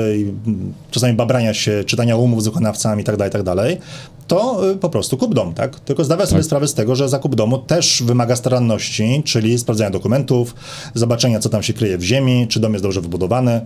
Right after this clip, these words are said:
Speaker 1: więc też są pewne szczegóły, o których trzeba się, mm, trzeba wiedzieć i wziąć na przykład rzeczoznawcę, jakiegoś kierownika budowy, e, który sprawdzi, czy czasami po zakupie domu nie będziesz musiał wydać dwustu dwustu tysięcy ekstra na zabezpieczenie stropu, który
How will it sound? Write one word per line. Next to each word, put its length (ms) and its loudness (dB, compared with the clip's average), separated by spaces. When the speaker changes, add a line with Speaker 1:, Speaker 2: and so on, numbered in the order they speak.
Speaker 1:
więc 120 0
też 120 0
są 100 2
pewne 220 2
szczegóły, 320 2
o 40 0
których 240 0
trzeba 440 0
się, 160 -2
mm, 500 -4
trzeba 220 0
wiedzieć 400 0
i 40 0
wziąć 180 0
na 60 -2
przykład 200 -2
rzeczoznawcę, 500 -2
jakiegoś 380 -6
kierownika 300 -2
budowy, 380 -4
e, 120 0
który 240 0
sprawdzi, 640 0
czy 240 0
czasami 360 2
po 440 2
zakupie 300 2
domu 260 2
nie 120 2
będziesz 260 0
musiał 220 0
wydać 260 -2
dwustu 240 -4
dwustu 280 0
tysięcy 640 -2
ekstra 420 0
na 460 0
zabezpieczenie 500 0
stropu, 340 0
który 280 -4